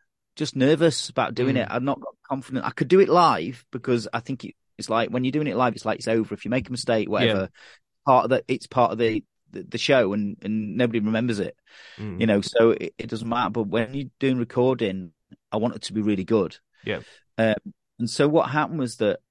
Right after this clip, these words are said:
Speaker 1: when I started, um, recording myself and things like, you know, Cubase and computers and stuff came out, I was like, "Wow, you can suddenly, I can suddenly record myself."
Speaker 2: Mm.
Speaker 1: So, um,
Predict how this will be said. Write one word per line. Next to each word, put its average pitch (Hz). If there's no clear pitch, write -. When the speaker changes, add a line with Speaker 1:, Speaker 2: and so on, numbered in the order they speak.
Speaker 1:
when 117
I 143
started, 139
um, 101
recording 101
myself 98
and 95
things 110
like, 104
you 110
know, 95
Cubase 104
and 90
computers 98
and 95
stuff -
came 87
out, 107
I 98
was 107
like, 101
"Wow, 131
you 110
can 117
suddenly, 113
I -
can 131
suddenly 127
record 120
myself." 110
Speaker 2:
Mm. 107
Speaker 1:
So, 117
um, 107